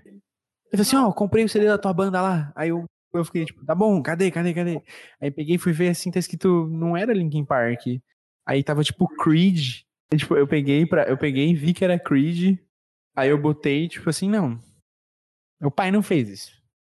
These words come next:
O pai, ele comprou dois, aí ele trocou e quer me zoar. Não, certeza que o pai ia fazer isso. Aí eu peguei o C D, botei no, no computador, ouvi a primeira música assim, não é Linkin Park.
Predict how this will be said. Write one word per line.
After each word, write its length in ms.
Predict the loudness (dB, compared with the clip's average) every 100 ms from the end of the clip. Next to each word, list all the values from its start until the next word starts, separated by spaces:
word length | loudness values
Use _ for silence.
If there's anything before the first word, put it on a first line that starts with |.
| _ _ _ _ _
O 60 | -4
pai, 220 | -2 0
ele 120 | -2
comprou 720 | 0 0 0 2 2 2 0 -2
dois, 680 | 0 0 2 2 2 0 -4
aí 120 | -6
ele 140 | -6
trocou 540 | -2 -2 0 0 2 2
e 60 |
quer 140 | 0 -2
me 100 | 0
zoar. 440 | 2 2 2 0
Não, 120 | -2
certeza 480 | -6 -8 -4 -2 -2
que 40 | -2
o 20 |
pai 120 | -2
ia 40 |
fazer 240 | 0 0 0
isso. 200 | -4 -14 _ -20 -20 _ -2
Aí 140 | 0
eu 60 | 2
peguei 340 | 0 2 2
o 60 | 0
C 160 | -2
D, 360 | 0 0 2 0
botei 480 | -2 -4 -2 0 2
no, 260 | 2 2
no 140 | 0 -2
computador, 880 | -4 -2 -2 2 2 2 2 0 -4 _ _ _ _ _ -2
ouvi 140 | 2
a 40 | 2
primeira 260 | 2 0
música 260 | 0 0 0
assim, 320 | -2 -4 -6 -10 -16 _ _ _
não 240 | -2 0
é 80 | 0
Linkin 280 | -2 -4 -6
Park. 340 | -10 -10 -14